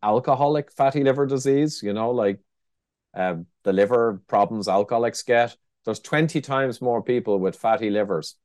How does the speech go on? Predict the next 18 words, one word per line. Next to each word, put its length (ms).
because 220
sugar 360
acts 340
in 80
the 80
liver, 320
same 360
as 120
alcohol, 520
same 280
process, 560
same 300
buildup 400
of 180
fat, 460
and 220
then 160
cirrhosis. 960